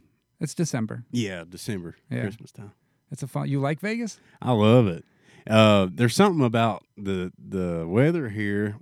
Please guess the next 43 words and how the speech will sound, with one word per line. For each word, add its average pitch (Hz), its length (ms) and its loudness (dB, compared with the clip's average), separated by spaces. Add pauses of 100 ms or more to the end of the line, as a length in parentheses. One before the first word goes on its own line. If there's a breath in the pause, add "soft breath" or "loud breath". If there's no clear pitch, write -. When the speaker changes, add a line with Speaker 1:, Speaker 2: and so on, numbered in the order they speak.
(260)
Speaker 2:
Like, 107 280 -6
my 120 180 -4
hand 135 400 -2
was 90 160 -8
bleeding, 143 600 -10
like 110 180 -10
my 95 140 -8
knuckles. 160 560 -10 (160)
Speaker 1:
Dry? 139 260 0
Speaker 2:
And, 185 160 -2 (340 soft breath)
yeah, 165 280 -6
I 127 40 -2
guess 147 200 -4
Speaker 1:
Yeah. 147 60 -10 (100)
Speaker 2:
so. 170 160 0
I 131 100 0
was 131 200 -2
confused. 127 420 -2
I - 20 -2
was 104 120 -4
like, 104 160 -6
"Why 185 100 -12
is 196 80 -14
my 135 140 -6
hand 165 260 -2
bleeding?" 95 300 -8 (580 soft breath)
And, 95 180 0
uh, 85 320 -2
I 113 80 0
was 117 140 2
talking 107 220 0
to 98 320 4
an 82 40 -4
artist 113 400 2
of 95 80 -2
mine, 92 320 -4 (100)
uh, 98 120 -6
or 98 180 -2
an 92 80 -2
artist 117 340 0
buddy 101 220 0
of 95 60 -4
mine, 95 180 -6